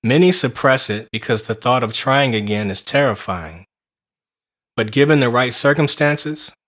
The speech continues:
they wouldn't rule it out. God designed us to love,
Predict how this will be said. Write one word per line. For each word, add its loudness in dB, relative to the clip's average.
they 2
wouldn't 2
rule -4
it -6
out. -6
God 4
designed 0
us -6
to -6
love, -10